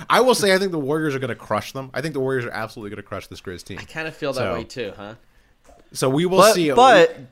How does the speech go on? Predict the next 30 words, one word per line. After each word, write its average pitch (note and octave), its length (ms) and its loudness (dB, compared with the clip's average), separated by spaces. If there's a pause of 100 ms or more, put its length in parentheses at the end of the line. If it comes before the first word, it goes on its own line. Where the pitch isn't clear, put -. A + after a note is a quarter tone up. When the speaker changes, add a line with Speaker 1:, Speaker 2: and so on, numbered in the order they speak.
(220)
Speaker 3:
the, E3+ 200 2
the D#3+ 140 0
one G3+ 280 2
thing F3+ 460 0 (160)
is C#3 340 0
that B2 480 0 (300)
I, C3 320 -4 (160)
I C#3 100 -6
know C#3 120 0
you C#3 100 -2
can't C#3 240 -6
really B2+ 100 -2
judge A#2 260 -4
by A#2 100 -6
the A2 100 -8
regular A2 300 -8
season, A2 400 -12
but G#2 280 -12 (140)
the, B2 140 -6 (340)
the, C3+ 220 -4 (100)
the C3 260 -4
Grizz D#3+ 380 -6
kinda G#3 200 -4
had E3 200 -4
their D#3 120 2
number C3 340 -2
all G#2 140 -4
year. G2+ 300 -12 (1400)
Speaker 1:
That's C#3 180 -2
true. F#3 340 -2